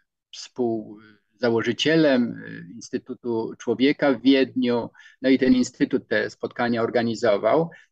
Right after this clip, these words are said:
Ale ja pamiętam, e, właśnie Tischnera w latach osiemdziesiątych, e, podobnie jak, e, ojca Kłoczowskiego, którzy bardzo ostro,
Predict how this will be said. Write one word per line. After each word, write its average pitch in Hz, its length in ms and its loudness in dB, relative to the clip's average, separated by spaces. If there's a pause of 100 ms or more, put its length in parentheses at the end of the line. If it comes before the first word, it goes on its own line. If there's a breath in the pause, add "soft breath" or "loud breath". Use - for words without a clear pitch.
(360)
Ale 135 160 4
ja 170 120 2
pamiętam, 160 760 4
e, 127 160 2
właśnie 131 680 4
Tischnera 127 760 2
w 110 60 -2
latach 120 260 2
osiemdziesiątych, 135 1120 0
e, 113 360 -6
podobnie 113 460 -2
jak, 107 360 -6
e, 107 300 -10
ojca 113 320 -4
Kłoczowskiego, 143 1040 0 (540 loud breath)
którzy 131 420 0
bardzo 135 840 2
ostro, 120 840 0